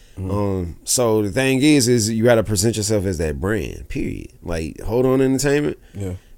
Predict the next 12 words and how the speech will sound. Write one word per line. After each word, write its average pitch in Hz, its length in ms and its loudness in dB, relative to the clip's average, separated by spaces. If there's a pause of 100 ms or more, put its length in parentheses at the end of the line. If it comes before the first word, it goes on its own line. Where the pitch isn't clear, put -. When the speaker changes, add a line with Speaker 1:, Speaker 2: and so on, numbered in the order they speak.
(240)
Speaker 2:
If 95 240 -6
it's 113 160 -2
the 120 60 -2
brand 139 460 4
that - 180 -4
you 131 120 -6
wanna 123 280 -2
roll 139 340 2
with, 147 260 -2 (460)
roll 113 360 4
with 104 180 4
it. 78 120 -6